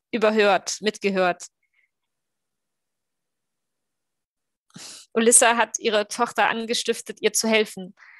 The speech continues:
Und ich schaue so verle-, verlegen zu, zu, äh, zu Schwertlöwen, zu Ayla. Anfangs schien es mir, als würde sie gar nicht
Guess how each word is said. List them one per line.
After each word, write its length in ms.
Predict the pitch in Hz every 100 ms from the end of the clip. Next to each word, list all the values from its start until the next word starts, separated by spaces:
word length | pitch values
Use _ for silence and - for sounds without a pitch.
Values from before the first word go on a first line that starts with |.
| - _ _
Und 260 | 190 196 - - _ _ _ _ _ _ _ _ _ _ _ _ _ _ _ _ _ -
ich 140 | -
schaue 280 | - 220 226
so 320 | 214 214 185 - - _ -
verle-, 520 | - 214 214 254 208
verlegen 460 | 226 214 240 240
zu, 240 | 226 220 214
zu, 400 | - 214 202 202
äh, 260 | 113 -
zu 140 | - 208
Schwertlöwen, 800 | - 214 226 226 233 247 294 - _ _ _ _ _ _ - -
zu 160 | - -
Ayla. 400 | 190 214 220 - _ _ - - _ _ _ _ _ _ _ _ - - -
Anfangs 480 | 233 254 277 254 -
schien 160 | 277
es 180 | 269 -
mir, 180 | 254 233
als 320 | 226 - - _ _
würde 300 | 202 233 269
sie 140 | 233 233
gar 180 | 226
nicht 300 | 233 233 -